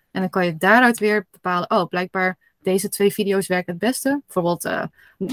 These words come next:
mevrouw, mevrouw A of mevrouw B die dan een bepaald ding zegt. Of juist is het meer productgefocust. Of is het juist meer uit ervaring gefocust.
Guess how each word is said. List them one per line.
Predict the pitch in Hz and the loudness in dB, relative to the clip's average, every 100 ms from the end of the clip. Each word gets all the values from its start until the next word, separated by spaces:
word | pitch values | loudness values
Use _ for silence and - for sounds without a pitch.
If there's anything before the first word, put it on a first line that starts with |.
| - | -4
mevrouw, | 185 185 185 180 - | -2 4 4 4 -2
mevrouw | - 190 185 180 - | -8 -4 2 2 4
A | 196 190 | 6 6
of | 185 | 4
mevrouw | 196 170 185 | -2 -2 -2
B | 175 | 2
die | 190 190 185 | 4 4 2
dan | 180 175 | 0 -2
een | 175 - - 180 | -2 -8 -12 -8
bepaald | 180 175 175 170 | 0 2 2 0
ding | 196 190 190 | 0 0 0
zegt. | 185 - | -2 -2
Of | 180 175 - _ _ _ | -4 -4 -10 _ _ _
juist | - 185 190 | 0 2 2
is | 190 | 0
het | 190 | 0
meer | 185 | 0
productgefocust. | 180 202 240 240 - - 214 214 202 202 - | 0 2 2 0 -6 0 0 2 0 0 -2
Of | 180 | -6
is | 190 | -6
het | 180 | -4
juist | 175 180 | -6 -4
meer | 196 190 - | -4 0 0
uit | 190 - | 0 -2
ervaring | 202 180 262 262 240 | -6 4 6 8 6
gefocust. | 214 208 202 190 185 - | 2 2 2 0 -6 -8